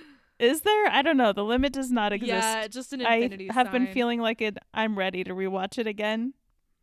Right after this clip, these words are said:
Speaker 2: I know. I really need to. I mean, I have, well, I mean, you know, I'm a rewatcher, but I have, like, a certain amount of shows that, like, are my main rewatchable shows. Like, that's one of 'em.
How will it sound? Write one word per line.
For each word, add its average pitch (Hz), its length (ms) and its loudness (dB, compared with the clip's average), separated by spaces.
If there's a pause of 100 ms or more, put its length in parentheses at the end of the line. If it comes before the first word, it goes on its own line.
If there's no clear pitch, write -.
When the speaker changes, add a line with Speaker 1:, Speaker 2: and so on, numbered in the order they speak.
(100)
Speaker 2:
I 311 160 -10
know. 359 300 -4
I 240 140 -8
really 403 260 -6
need 254 240 -10
to. 202 260 -10
I - 80 -10
mean, 269 280 -10
I 262 120 -4
have, 320 340 -6 (720)
well, 262 540 -4
I 254 80 -10
mean, 247 220 -10
you 247 100 -8
know, 240 140 -6
I'm 233 120 -8
a 208 140 -12
rewatcher, 190 800 -12 (240)
but 240 80 -10
I 247 120 -6
have, 233 340 -8
like, 285 260 -8
a 262 80 -14
certain 214 640 -12
amount 196 340 -14
of 185 80 -16
shows 185 600 -14
that, - 240 -14
like, 170 200 -16 (160)
are 190 220 -8
my 180 220 -12
main 185 600 -14
rewatchable 294 1120 -14
shows. 277 840 -14
Like, 208 480 -14 (640)
that's 220 340 -10
one 226 160 -12
of 214 140 -14
'em. 208 400 -12